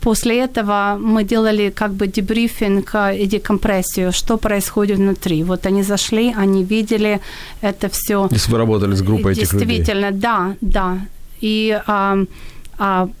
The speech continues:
Speaker 1: понимаете, когда ты в таких ситуациях, им жизнь не угрожала, но они видели смерть и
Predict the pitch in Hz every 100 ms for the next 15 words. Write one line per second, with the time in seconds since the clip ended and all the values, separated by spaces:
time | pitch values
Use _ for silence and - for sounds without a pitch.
0 | - 214 233 254 247 214 208 208 233 226
1 | 214 220 - 226 - 220 247 262 262 220
2 | 214 233 208 233 247 254 233 226 233 226
3 | 320 339 233 226 240 240 233 233 247 262
4 | 233 240 220 214 208 202 196 - - -
5 | - - 240 233 185 165 - 185 190 196